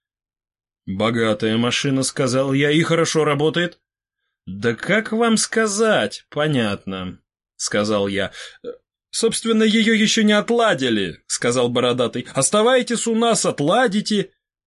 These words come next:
«А перевод мы вам в два счёта устроим», добавил Горбоносый. «А чем вы занимаетесь?» спросил я. «Как и вся наука»,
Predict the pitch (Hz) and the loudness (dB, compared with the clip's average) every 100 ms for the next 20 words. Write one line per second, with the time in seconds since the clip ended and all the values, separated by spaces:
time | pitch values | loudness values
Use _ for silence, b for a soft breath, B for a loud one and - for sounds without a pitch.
0 | _ - 107 127 135 127 151 180 147 156 | _ -6 -2 0 2 2 2 2 2 2
1 | 180 135 139 165 - 196 185 196 - - | 2 2 0 0 0 0 0 0 0 0
2 | 233 226 175 139 131 127 113 110 117 113 | 2 4 4 2 0 0 0 0 0 2
3 | 120 110 127 110 B B B _ _ _ | 2 0 0 -4 B B B _ _ _
4 | _ _ _ _ _ - 147 - 202 190 | _ _ _ _ _ -4 0 0 0 0
5 | 185 208 190 104 - - - - _ _ | 2 2 2 0 -4 -8 -10 -14 _ _
6 | - - 123 - 120 110 107 107 _ _ | -10 -4 -2 0 0 2 0 -2 _ _
7 | _ _ _ _ _ _ _ - 123 143 | _ _ _ _ _ _ _ -4 -2 0
8 | 165 - 196 196 151 127 127 127 - | -2 0 2 4 4 2 0 -4 -6